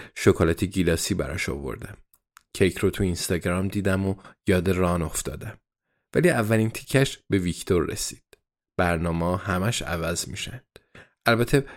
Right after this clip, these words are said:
بقیه‌اش رو برای ران نگه داشتم. یه لحظه صبر کنید. خیلی خوب، برگشتم. به سالن پذیرایی رفتم و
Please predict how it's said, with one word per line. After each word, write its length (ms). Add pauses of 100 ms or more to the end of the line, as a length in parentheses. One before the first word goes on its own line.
(140)
بقیه‌اش 360
رو 120
برای 320
ران 280
نگه 380
داشتم. 400 (880)
یه 80
لحظه 280
صبر 320
کنید. 560 (1700)
خیلی 260
خوب، 200 (240)
برگشتم. 680 (920)
به 80
سالن 360
پذیرایی 600
رفتم 420
و 80